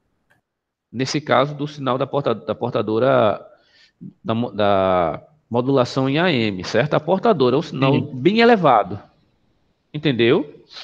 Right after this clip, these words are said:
Speaker 2: Entendi.
Speaker 1: Quando eu misturo os dois, ele vai ficar com esse formato.
Speaker 2: Certo.
Speaker 1: Quando eu faço isso em fase, eu não tô modificando mais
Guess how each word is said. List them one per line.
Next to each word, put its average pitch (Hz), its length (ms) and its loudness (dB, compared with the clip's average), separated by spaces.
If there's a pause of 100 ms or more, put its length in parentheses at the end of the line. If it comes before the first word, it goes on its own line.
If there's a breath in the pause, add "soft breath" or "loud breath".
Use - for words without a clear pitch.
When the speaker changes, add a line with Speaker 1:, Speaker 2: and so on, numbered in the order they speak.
(420 loud breath)
Speaker 2:
Entendi. 120 360 -4 (680)
Speaker 1:
Quando 262 220 2
eu 262 80 4
misturo 202 400 0
os 131 140 -2
dois, 143 500 2
ele 123 80 0
vai 143 120 2
ficar 151 240 -2
com 156 200 -4
esse 202 180 -4
formato. 151 680 -4 (3000)
Speaker 2:
Certo. 107 500 -8 (1900 loud breath)
Speaker 1:
Quando 240 200 -2
eu 220 80 4
faço - 280 0
isso 165 160 -6
em 135 80 -6
fase, 139 680 0 (640 soft breath)
eu 135 100 -6
não 165 80 -6
tô 196 100 -6
modificando 175 600 -2
mais 127 360 0